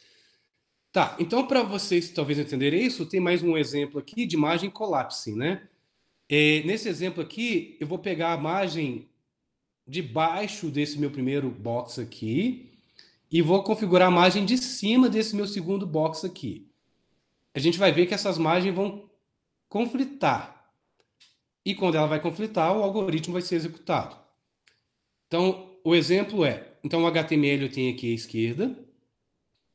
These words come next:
Repare que é um exemplo bem simples também, né? Eu tenho um div. Pra facilitar esse div, que tá entre as linhas dois e cinco,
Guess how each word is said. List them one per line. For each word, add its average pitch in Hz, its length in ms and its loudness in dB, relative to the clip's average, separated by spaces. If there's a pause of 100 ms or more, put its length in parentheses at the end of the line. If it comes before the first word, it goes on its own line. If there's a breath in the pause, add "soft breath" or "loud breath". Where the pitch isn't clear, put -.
(220)
Repare 190 320 2
que - 60 -2
é 262 40 2
um 240 40 4
exemplo 226 260 0
bem 240 180 0
simples 233 440 -4
também, 151 380 0
né? 160 320 -2 (320 loud breath)
Eu 139 120 -2
tenho 175 180 4
um 190 100 2
div. 151 680 2 (1700)
Pra 151 140 -2
facilitar 175 440 0
esse 196 140 -2
div, 156 440 0
que - 100 -14
tá 147 360 -2
entre 156 220 0
as 131 100 -2
linhas 135 260 0
dois 143 300 0
e 120 60 -6
cinco, - 580 -4